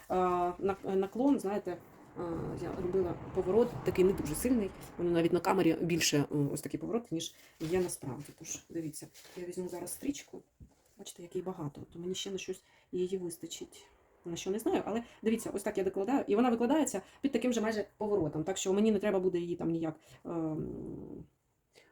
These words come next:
під, е, під, підпосаджувати, так скажімо. Припосадку робити я її не буду. Я її буду отак викладати. Зараз я її наколюю, і ми з вами подивимось, що воно,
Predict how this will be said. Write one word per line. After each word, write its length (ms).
під, 220
е, 200
під, 400
підпосаджувати, 760
так 160
скажімо. 380
Припосадку 540
робити 300
я 100
її 120
не 60
буду. 140
Я 120
її 120
буду 140
отак 200
викладати. 480
Зараз 240
я 60
її 200
наколюю, 420
і 140
ми 100
з 40
вами 200
подивимось, 600
що 180
воно, 300